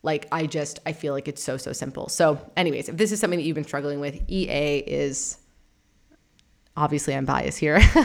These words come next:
<laughs> but it is fantastic. So I would highly recommend that you go and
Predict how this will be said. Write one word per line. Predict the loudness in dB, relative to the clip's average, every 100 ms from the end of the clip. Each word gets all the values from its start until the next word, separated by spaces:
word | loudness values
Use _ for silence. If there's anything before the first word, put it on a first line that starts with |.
| 6 0 -4
<laughs> | -16 0
but | 2
it | 2 0
is | 0
fantastic. | -2 -2 -2 -2 -4 -6
So | -2
I | -2
would | -2
highly | -4 -4 -2
recommend | -4 -6 -6 -6
that |
you | -8 -8
go | -2 -2 -2
and | -6 -6 -6 -8